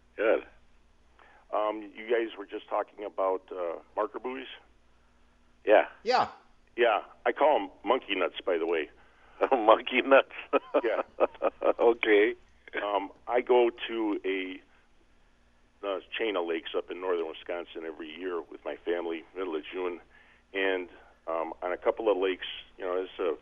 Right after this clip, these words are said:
Speaker 2: muddy basin, and there's, on a couple of the lakes, there's a series of these rock piles, and, um, the basin might be, you know, thirty feet, and the tops top off,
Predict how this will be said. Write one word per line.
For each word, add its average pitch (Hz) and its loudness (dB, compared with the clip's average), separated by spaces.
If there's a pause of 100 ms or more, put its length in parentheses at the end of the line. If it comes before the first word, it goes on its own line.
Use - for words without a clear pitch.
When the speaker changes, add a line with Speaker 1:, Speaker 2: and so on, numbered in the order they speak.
(340)
Speaker 2:
muddy 98 0
basin, 92 -6 (100)
and 90 -10
there's, 85 -6 (1300)
on 101 -6
a - -8
couple 113 0
of 90 4
the 76 -2
lakes, 71 -8
there's 82 -8
a - -12
series 160 -6
of 101 -8
these 78 -14
rock 82 2
piles, 50 -10 (600)
and, 82 -10
um, 82 -8 (180)
the 92 -6
basin 95 -6
might 85 -6
be, 73 -16 (460)
you 123 -10
know, 90 -6
thirty 87 -8 (100)
feet, 95 -14
and 82 -14
the 76 -12 (100)
tops 107 0 (840)
top 120 -4
off, 92 2